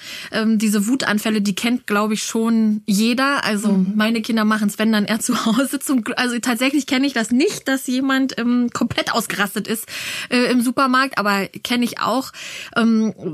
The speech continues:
Speaker 1: das Thema Schlafverhalten hat uns persönlich jetzt eigentlich nie wirklich gestresst, außer es gab bei uns eine Situation, wo die Ärztin zu mir meinte beim ersten Kind,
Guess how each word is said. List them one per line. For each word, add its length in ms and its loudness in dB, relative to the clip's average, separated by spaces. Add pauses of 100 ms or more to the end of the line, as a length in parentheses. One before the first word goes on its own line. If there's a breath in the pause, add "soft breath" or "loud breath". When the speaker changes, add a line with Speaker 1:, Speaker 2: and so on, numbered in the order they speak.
(140)
Speaker 1:
das 160 0
Thema 260 2
Schlafverhalten 1000 -2
hat 220 -6 (240)
uns 300 0
persönlich 640 0
jetzt 220 -2
eigentlich 320 0
nie 340 2 (320 loud breath)
wirklich 320 0
gestresst, 560 -2
außer 540 0 (320)
es 320 -4
gab 180 0
bei 80 -4
uns 180 0
eine 260 0
Situation, 480 0
wo 40 2
die 160 -2
Ärztin 480 0
zu 140 -6
mir 180 2
meinte 420 2
beim 200 0
ersten 340 -2
Kind, 320 0